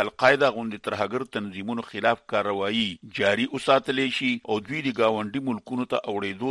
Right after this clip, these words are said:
ته نشي پرېښودی. اتمه نقطه کې افغانستان کې د نشه یي موادو د پیداوار د بندولو وینا شوې ده.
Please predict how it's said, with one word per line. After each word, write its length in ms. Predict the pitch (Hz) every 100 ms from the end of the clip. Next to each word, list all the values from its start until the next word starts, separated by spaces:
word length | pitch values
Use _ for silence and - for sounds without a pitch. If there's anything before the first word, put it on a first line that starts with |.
| 135
ته 340 | 110 92 - 135
نشي 200 | - 117
پرېښودی. 500 | 104 104 104 95 98 92 _ -
اتمه 340 | 123 175 165 160
نقطه 240 | 139 - 156
کې 280 | 151 151
افغانستان 640 | 131 117 113 113 - 139 143
کې 180 | 131 113
د 80 | 107
نشه 220 | 104 120
یي 80 | 123
موادو 400 | 117 120 120 113
د 100 | 107 110
پیداوار 540 | 101 101 101 117 113
د 100 | 104 98
بندولو 440 | 95 101 127 107 101
وینا 260 | 98 101
شوې 320 | 98 107 101
ده. 80 | 98